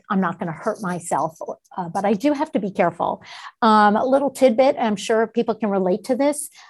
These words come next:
Um, I hate the cold weather. So when it gets cold here, I often find myself south in Florida.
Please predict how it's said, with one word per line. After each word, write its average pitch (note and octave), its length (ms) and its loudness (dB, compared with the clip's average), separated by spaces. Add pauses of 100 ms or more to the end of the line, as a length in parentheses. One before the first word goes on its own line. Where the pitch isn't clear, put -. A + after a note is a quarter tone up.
(160)
Um, G3+ 440 0
I G#3 180 0
hate B3 300 0
the B3 60 -4
cold A3 280 2
weather. F#3 420 2
So - 220 2
when G3 160 0
it F#3+ 80 -4
gets G3+ 160 -2
cold G3 320 -2
here, F#3+ 440 0
I F#3+ 300 -2
often F#3+ 540 -4 (180)
find G3+ 200 -4
myself F#3 340 -2
south F3 320 -2
in G#3 100 -2
Florida. E3+ 520 -2